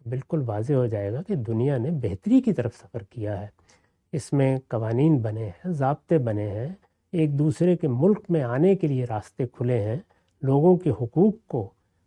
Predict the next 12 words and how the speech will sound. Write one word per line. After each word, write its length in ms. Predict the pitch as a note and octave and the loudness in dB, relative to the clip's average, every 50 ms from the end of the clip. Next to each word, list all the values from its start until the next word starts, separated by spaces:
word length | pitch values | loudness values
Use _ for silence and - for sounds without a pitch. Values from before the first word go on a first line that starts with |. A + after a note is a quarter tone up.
| _ _ | _ _
قانون 500 | - D3+ B2+ B2+ C3 D#3 F#3+ G#3+ A3 G#3 | -4 -2 2 4 6 8 10 10 10 8
کی 140 | F3+ - D#3+ | 6 2 0
سطح 320 | - - D3 B2+ - C#3+ B2+ - | 0 0 -2 0 0 0 -2 -2
پر 100 | - A#2+ | -4 -6
مانا 360 | A#2 A2+ A2+ B2 C#3+ E3 E3 D3 | -4 -2 0 2 2 4 4 2
گیا 320 | A#2+ A2 G#2+ A2+ G#2+ F#2 | 2 0 -2 -2 -4 -4
ہے، 120 | G#2 A2+ D3+ - _ _ _ _ _ _ _ _ _ - | -4 -6 -8 -10 _ _ _ _ _ _ _ _ _ -6
اور 220 | C#3 B2+ B2+ B2 | -4 -2 0 0
یہ 200 | A#2+ A#2+ D#3 D#3 | 0 2 2 0
ماننے 560 | C3+ A#2 A2 A2+ A2+ A#2 C3 D3 D#3 E3+ E3+ | 0 0 -2 -2 0 2 2 4 4 4 4
کا 240 | D#3+ - C3+ A2+ G#2+ | 2 0 0 0 2
عمل 240 | A#2+ C#3+ E3 D3 | 4 4 4 2